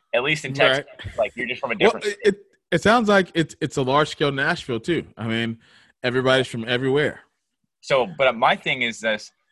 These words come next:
Speaker 1: like, Texas is so big on, like, gun rights. Uh, they've voted red since, like, the eighties or
Speaker 2: Mm-hmm.
Speaker 1: whatever, however long that's been. All these people that vote blue moving there, I feel like Texas has always wanted to be their own thing.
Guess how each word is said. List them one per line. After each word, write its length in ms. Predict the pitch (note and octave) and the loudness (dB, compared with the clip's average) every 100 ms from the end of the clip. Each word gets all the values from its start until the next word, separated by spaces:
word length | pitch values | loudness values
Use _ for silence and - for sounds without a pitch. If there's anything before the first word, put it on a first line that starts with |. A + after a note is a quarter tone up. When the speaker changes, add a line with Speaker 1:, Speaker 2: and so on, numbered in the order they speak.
| _ | _
Speaker 1:
like, 180 | G2+ - | -2 0
Texas 360 | D3 D3+ D#3 B2+ | -4 -4 -8 -10
is 140 | G#2+ | -8
so 220 | - C3+ | -6 -6
big 280 | G#2+ A2+ G#2 | -4 -4 0
on, 180 | G2+ F2+ | -2 -2
like, 220 | E2 D#2 | -6 -6
gun 180 | E2+ E2+ | -10 -4
rights. 580 | F2 E2+ D#2+ - - - _ _ - | -2 -2 -4 -12 -20 -20 _ _ -8
Uh, 100 | E2+ | -8
they've 380 | G2+ A#2 A2+ F2+ E2 | -4 -2 -2 -4 -4
voted 320 | A2 G#2+ F2+ | -2 -2 -4
red 260 | F#2+ F#2+ E2 | -2 -2 -4
since, 220 | F#2 F2 | -12 -4
like, 180 | F2+ - | -4 -4
the 80 | - - | -10 -6
eighties 560 | F#2+ F#2 F2+ F2+ E2+ - | -6 -6 -10 -12 -14 -10
or 260 | F#2 F2 | -6 -6
Speaker 2:
Mm-hmm. 100 | E2+ | -6
Speaker 1:
whatever, 480 | F#2 F2 E2+ E2+ E2 _ | -6 -4 -4 -8 -10 _
however 300 | F#2+ F#2 E2+ | -2 -2 -2
long 180 | E2+ F2 | -6 -6
that's 180 | D#2+ - | -12 -8
been. 320 | E2+ D#2+ D2+ _ _ _ _ _ _ _ | -8 -8 -12 _ _ _ _ _ _ _
All 160 | A#2 F3 | 0 0
these 220 | G3+ A3 | 0 -8
people 300 | _ F#3+ D#3+ | _ -10 -4
that 140 | C#3 A#2 | -4 -2
vote 180 | C3 - | -4 -2
blue 180 | B2+ B2+ | -8 -6
moving 320 | A2+ A2 F#2 | -8 -8 -8
there, 280 | D#2 D2 _ _ | -10 -10 _ _
I 120 | - E3 | -2 -2
feel 180 | - F#3+ | -2 -2
like 200 | F3 - | -2 -2
Texas 540 | - E3 - F#3+ - _ - | -4 -4 -4 -6 -8 _ -6
has 160 | A#2 | 0
always 300 | A2+ E3+ F3 | 2 2 0
wanted 180 | F3 F3+ | -2 -2
to 60 | E3 | -2
be 100 | F3 | -2
their 160 | E3 | 0
own 180 | F3 F3+ | -2 -2
thing. 380 | F#3+ F3+ D3 | 0 0 0